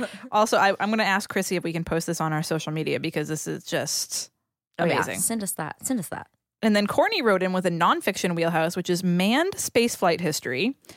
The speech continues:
Speaker 2: the American Revolution, comedians and comedy history, microhistories, and serial killers.
Speaker 1: Ooh, I like a microhistory also.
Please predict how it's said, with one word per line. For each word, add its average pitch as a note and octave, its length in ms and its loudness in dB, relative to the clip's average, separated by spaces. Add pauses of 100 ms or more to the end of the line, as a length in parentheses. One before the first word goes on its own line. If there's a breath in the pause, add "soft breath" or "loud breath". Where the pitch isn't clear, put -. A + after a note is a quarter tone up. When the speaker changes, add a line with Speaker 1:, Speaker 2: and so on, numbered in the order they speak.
(160 loud breath)
Speaker 2:
the F#3 100 0
American F3 300 2
Revolution, A3 760 2
comedians C4 560 2
and A3 100 2
comedy F#3+ 320 4
history, E3+ 560 0
microhistories, F3+ 840 2
and F3 140 -6
serial F3+ 380 0
killers. - 580 -2 (200)
Speaker 1:
Ooh, F#3+ 300 4 (400)
I C4+ 80 -2
like G#4+ 180 0
a E3+ 40 -2
microhistory F3 600 -4
also. F3 380 -6